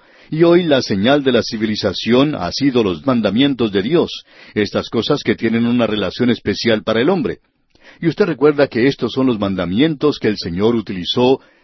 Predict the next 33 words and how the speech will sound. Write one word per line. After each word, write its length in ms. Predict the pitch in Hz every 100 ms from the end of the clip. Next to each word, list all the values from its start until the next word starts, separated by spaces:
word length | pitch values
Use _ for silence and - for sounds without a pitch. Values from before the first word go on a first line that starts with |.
| _ _
para 320 | 98 95 95
iluminar 500 | 92 123 135 151 170
a 100 | 123
ese 220 | 110 - 95
joven 380 | - 113 127
que 120 | 127 110
se 100 | 107
le 80 |
acercó 400 | 95 - 87 139
a 100 | 151
él. 220 | 170 76 - _ _ _ _
Él 140 | 160 196
nunca 260 | 240 147
tomó 260 | - 101 120
los 200 | 104 -
otros 280 | 190 165 120
mandamientos. 800 | 107 98 101 147 117 78 - - _ _ -
Él 140 | 117
tomó 220 | 120 127
aquellos 340 | 113 123 143 113
mandamientos 640 | 107 90 107 143 160 -
que 100 | 113
tienen 260 | 113 131
que 140 | 123 98
ver 180 | 123 127
con 200 | 127 117
la 100 | 107
relación 580 | 104 87 - 120 123
del 200 | 104 95
hombre 460 | 120 175 180 180 160 -
con 180 | 139
el 120 | 156 202
hombre. 340 | 190 113